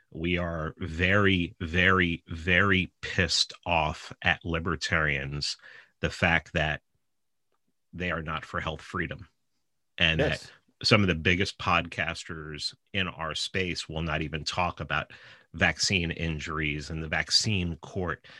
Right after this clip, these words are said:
Speaker 1: and the vaers system. And it's like, "Well, I mean, I don't wanna look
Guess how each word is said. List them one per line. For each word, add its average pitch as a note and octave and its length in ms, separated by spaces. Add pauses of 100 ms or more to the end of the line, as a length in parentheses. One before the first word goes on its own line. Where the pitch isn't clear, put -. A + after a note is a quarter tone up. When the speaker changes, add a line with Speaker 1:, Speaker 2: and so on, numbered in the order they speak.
(120)
Speaker 1:
and G#2 180
the E2+ 60
vaers F2 480
system. D2+ 640 (280)
And F2+ 320 (180)
it's G#2+ 220
like, G2+ 120
"Well, G2+ 220
I G#2+ 60
mean, G#2+ 240
I G2+ 100
don't C3 240
wanna A2 260
look G#2+ 220